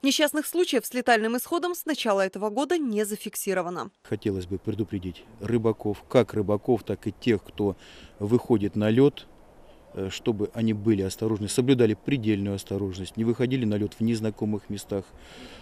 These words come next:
Speaker 2: э, не пробовали прочность льда ударом ноги, а пешней или палкой, или еще каким-нибудь твердым предметом. Э, лед толщиной менее десяти сантиметров представляет очень серьезную опасность для нахождения на нем.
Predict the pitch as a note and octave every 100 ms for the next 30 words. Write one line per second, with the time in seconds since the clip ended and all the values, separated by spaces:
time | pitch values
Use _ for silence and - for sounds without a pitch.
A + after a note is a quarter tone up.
0 | - G#2 G#2 A2+ C3 B2 D3+ B2+ A#2 A2+
1 | - A#2+ A#2 A2 G2 G#2 G2+ A2+ F#2+ F#2
2 | - A2+ A2 G#2 G2 G2 G2+ A2+ C3+ B2+
3 | - - - - - G#2+ G2+ F#2 F#2 E2+
4 | E2+ - - - C3 - G#2+ G#2+ G2 -
5 | - - - - A2 F#2+ - G#2+ G#2+ G2+
6 | F#2+ - G#2+ G2+ A2 G2+ G#2+ G2+ - -
7 | - - G#2+ G#3 G2+ G2 G#2 G2+ G2+ F2+
8 | F2+ - - - - - - - - G2
9 | G2+ C3 D3+ A2+ - G2 E2+ A#2 A2+ C3+
10 | A#2+ A2+ C3 B2+ G#2+ F#2+ G2 G2+ - F#2+
11 | G2 F#2+ F#2 - - G2 - A2 G#2 F#2+
12 | - - - B2 - A#2+ - A#2+ A#2 A#2
13 | A2+ B2 A2+ A2+ G2 A2+ A2+ - A2 G#2
14 | G#2 G#2 G#2 G#2 G2+